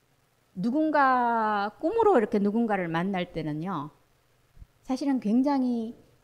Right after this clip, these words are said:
깊은 차원에서 만나요. 꿈이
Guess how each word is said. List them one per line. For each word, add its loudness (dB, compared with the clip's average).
깊은 -2
차원에서 -2
만나요. -6
꿈이 2